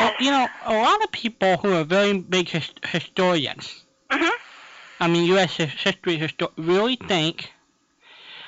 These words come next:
Speaker 1: breaking, breaking the color barrier in baseball with Jackie Robinson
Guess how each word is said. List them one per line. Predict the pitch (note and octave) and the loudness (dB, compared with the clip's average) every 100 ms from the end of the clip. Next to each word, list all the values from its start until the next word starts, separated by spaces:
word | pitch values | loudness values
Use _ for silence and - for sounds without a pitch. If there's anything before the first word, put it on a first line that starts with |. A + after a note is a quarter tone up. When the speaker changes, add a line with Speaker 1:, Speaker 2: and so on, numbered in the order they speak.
| - _ | -20 _
Speaker 1:
breaking, | E3 F3+ G3 - G3+ F#3+ E3 | 0 2 2 2 -2 -2 -2
breaking | E3+ F#3+ F#3+ G3 F#3 | 2 2 2 0 2
the | E3 | 0
color | - G3+ A3+ | 0 2 2
barrier | F#3+ D#3+ D#3 D3+ | 2 2 2 2
in | D3 | 0
baseball | C#3+ F#3+ - C3+ A#2 | 2 0 0 -2 -2
with | B2+ | -2
Jackie | - C#3+ - | -2 -2 -2
Robinson | C#3 D3 E3+ D#3 C#3+ C3 | 0 0 0 -2 -6 -6